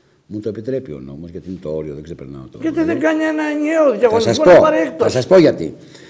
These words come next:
Speaker 2: Ηλεκτρονικό
Speaker 1: Διό-,
Speaker 2: κιόλας.
Speaker 1: διότι ο τρόπος των απευθείαν ανα-, αναθέσεων είναι το γέμισμα του σακούλι του αναθέτοντος.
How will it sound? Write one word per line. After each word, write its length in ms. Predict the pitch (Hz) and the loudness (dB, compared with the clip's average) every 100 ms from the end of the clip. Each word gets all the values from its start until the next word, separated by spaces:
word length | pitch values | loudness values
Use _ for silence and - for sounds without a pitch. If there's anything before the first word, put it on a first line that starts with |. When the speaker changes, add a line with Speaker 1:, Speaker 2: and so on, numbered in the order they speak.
| - | -16
Speaker 2:
Ηλεκτρονικό 640 | - 220 226 254 269 269 302 | 2 6 6 6 4 4 6
Speaker 1:
Διό-, 140 | 254 | 6
Speaker 2:
κιόλας. 200 | 131 92 | 2 2
Speaker 1:
διότι 340 | 131 156 101 | 4 4 4
ο 140 | 95 101 | -2 -2
τρόπος 420 | - 123 123 143 | 0 0 0 -4
των 120 | 147 | -4
απευθείαν 400 | 123 101 98 120 | -4 -4 -4 -4
ανα-, 260 | 113 95 - | -6 -10 -8
αναθέσεων 640 | 92 85 85 - 82 113 120 _ _ - | -8 -6 -8 -6 -8 -8 -12 _ _ -8
είναι 480 | 95 87 92 123 - _ _ _ _ | -4 -4 -4 -8 -16 _ _ _ _
το 100 | - | -6
γέμισμα 760 | 92 95 95 98 95 120 127 - - | -2 -2 -4 -6 -8 -8 -10 -14 -14
του 100 | 117 | -12
σακούλι 640 | - 92 - 110 117 131 | -10 -10 -8 -8 -6 -8
του 200 | 131 113 | -10 -10
αναθέτοντος. 800 | 107 98 123 - - - - _ | -8 -6 -6 -6 -12 -16 -20 _